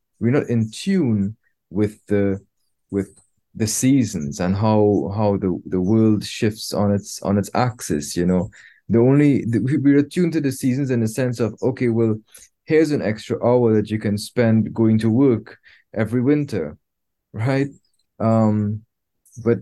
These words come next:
it's, we need to be in tune with, with the natural rhythms, and,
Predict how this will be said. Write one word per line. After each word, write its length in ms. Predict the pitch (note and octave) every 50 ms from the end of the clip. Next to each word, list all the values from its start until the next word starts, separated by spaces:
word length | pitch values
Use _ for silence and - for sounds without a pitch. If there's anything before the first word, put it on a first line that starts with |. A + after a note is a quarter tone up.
| - -
it's, 480 | G#2 A#2 A2+ - - - - - _ _ _ _ _ _ - - C#2+ - - _ _ _ _ _ _ _ _ _ _ _ _ _ _ _ _ - - - -
we 260 | - B2+ A#2+ F#3+ F#3
need 220 | E3+ E3 F3 E3+ E3
to 80 | - C#3
be 260 | A2+ B2 A#2+ G#2+ G2
in 160 | A#2 A2+ A2
tune 440 | - - F3+ E3+ D#3+ C#3+ A#2+ A2 G2+
with, 160 | G#2 A2 G#2+ _ _ - - -
with 200 | F#2+ A#2 G#2+ -
the 60 | A2
natural 360 | A2 G#2+ G#2 G#2+ - B2 A#2+
rhythms, 420 | A#2 B2+ D3 C#3 B2+ G2+ F#2 F#2 F#2+
and, 300 | G#2 G2 G2 G2 F#2